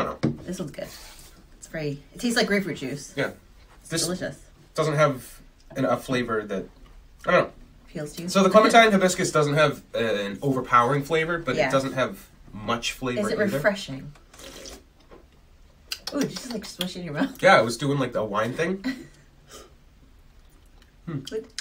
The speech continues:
Speaker 1: I don't know. It's all right. What are we doing today, Amanda?
Speaker 2: So I got, we got a great show planned. I got, um, a top five villain, Disney villains
Speaker 1: Cool.
Speaker 2: on the agenda.
Speaker 1: I like it.
Speaker 2: We have a Would You Rather.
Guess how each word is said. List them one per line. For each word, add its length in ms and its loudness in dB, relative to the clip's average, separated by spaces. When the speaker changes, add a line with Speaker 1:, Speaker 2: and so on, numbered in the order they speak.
Speaker 1:
I 40 -2
don't 100 2
know. 80 0
It's 120 -8
all 60 -6
right. 120 -10
What 120 0
are 40 6
we 60 6
doing 160 8
today, 180 2
Amanda? 300 -2
Speaker 2:
So 160 0
I 80 4
got, 240 4
we 100 0
got 120 6
a 40 0
great 260 2
show 240 2
planned. 380 0
I 60 6
got, 460 0
um, 460 -4
a 240 -2
top 360 -6
five 640 0
villain, 580 -2
Disney 360 2
villains 680 -6
Speaker 1:
Cool. 520 -4
Speaker 2:
on 140 -6
the 100 0
agenda. 500 2
Speaker 1:
I 40 -8
like 200 -2
it. 120 0
Speaker 2:
We 140 4
have 300 2
a 140 0
Would 260 -4
You 100 -4
Rather. 460 2